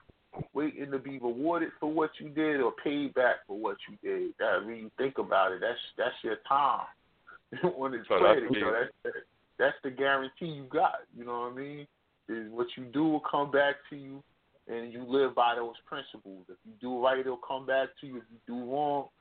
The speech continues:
Speaker 1: you know, you might get over, but you know it's coming back to you. You know what I'm saying?
Speaker 2: Sooner or
Speaker 1: It's,
Speaker 2: later.
Speaker 1: it's,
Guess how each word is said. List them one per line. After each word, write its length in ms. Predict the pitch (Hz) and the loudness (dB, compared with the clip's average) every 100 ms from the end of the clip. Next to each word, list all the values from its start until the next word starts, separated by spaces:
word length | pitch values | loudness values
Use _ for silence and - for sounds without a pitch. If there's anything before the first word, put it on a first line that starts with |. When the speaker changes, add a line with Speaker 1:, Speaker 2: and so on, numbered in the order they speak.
| 98 - _ - | -20 -20 _ -10
Speaker 1:
you 120 | 123 | 2
know, 180 | 120 117 | 4 4
you 120 | 135 | 0
might 260 | 135 131 123 | 0 0 0
get 120 | 131 | 0
over, 300 | 147 151 131 | 2 2 0
but 220 | 120 120 - | -2 -6 -6
you 60 | 135 | -14
know 380 | 135 147 180 147 | -4 2 2 2
it's 100 | 131 - | -8 -12
coming 220 | 110 110 | -14 -14
back 280 | 104 98 - _ | -8 -8 -8 _
to 80 | 104 | -20
you. 60 | 92 92 | -20 -20
You 80 | 104 | -14
know 80 | 113 | -10
what 40 | 113 | -10
I'm 80 | - 120 | -10 -10
saying? 120 | 123 127 | -8 -4
Speaker 2:
Sooner 100 | 90 | -4
or 0 | |
Speaker 1:
It's, 300 | 92 95 95 | 2 4 4
Speaker 2:
later. 140 | 107 107 _ _ _ _ _ _ _ _ _ _ | 2 -4 _ _ _ _ _ _ _ _ _ _
Speaker 1:
it's, 80 | - | -18